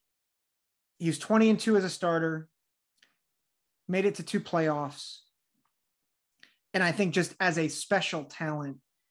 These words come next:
he is better. He, he's the best quarterback that the Big Ten has produced,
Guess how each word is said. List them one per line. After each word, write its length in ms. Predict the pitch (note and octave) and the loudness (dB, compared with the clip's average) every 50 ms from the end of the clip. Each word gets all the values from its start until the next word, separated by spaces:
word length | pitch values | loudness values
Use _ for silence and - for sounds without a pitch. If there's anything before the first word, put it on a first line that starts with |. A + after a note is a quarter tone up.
| _ _ _ _ _ _ | _ _ _ _ _ _
he 160 | - - G3+ | -4 0 2
is 80 | F#3 D#3 | 2 2
better. 380 | C#3 D#3 F#3+ F#3+ G3 F#3+ F#3+ F#3+ | 2 2 2 4 4 2 0 -2
He, 220 | - D#3+ F3+ F#3+ F3 | -4 -6 -4 -4 -6
he's 300 | - E3 F#3+ G#3 E3+ D3+ | -4 0 0 0 0 0
the 100 | F#3+ E3 | -2 -2
best 360 | C#3 C#3 F#3+ F3 - - - | 0 0 0 0 0 -4 -8
quarterback 500 | - F#3 F#3 E3+ E3 D#3 D#3+ D#3 C#3+ - | -4 -4 -2 -2 0 0 0 -2 -2 -6
that 120 | D#3+ C#3+ | -10 -8
the 60 | D3 | -8
Big 240 | C#3+ C#3 D3 C#3 C#3+ | -6 -6 -6 -6 -6
Ten 140 | - D3+ D3 | -8 -8 -8
has 100 | C#3 C#3 | -10 -12
produced, 580 | - - C3+ C3 C3 C3 B2+ - - - - | -12 -12 -10 -10 -10 -10 -10 -12 -16 -16 -18